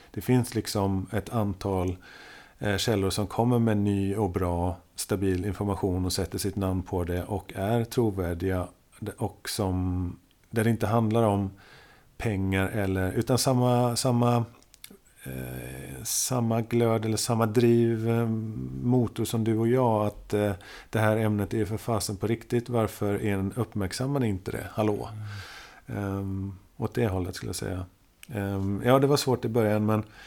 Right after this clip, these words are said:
Speaker 1: eh, det är inte så himla svårt efter ett tag att hitta information. Ehm.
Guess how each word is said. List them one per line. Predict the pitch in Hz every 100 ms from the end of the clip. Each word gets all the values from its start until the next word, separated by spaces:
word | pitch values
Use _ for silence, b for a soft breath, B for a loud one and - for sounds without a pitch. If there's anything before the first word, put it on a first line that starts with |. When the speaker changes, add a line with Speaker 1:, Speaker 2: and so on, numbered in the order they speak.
| B B B -
Speaker 1:
eh, | 110 110 110 127 -
det | 120 117
är |
inte | 147 165 -
så | 107 110
himla | 110 101 95
svårt | 107 95 98
efter | - 101
ett | 92
tag | 98 92 87
att | 104 90 -
hitta | 95 92 - 95
information. | 92 104 98 - 76 95 - - 123
Ehm. | 98 98 98 95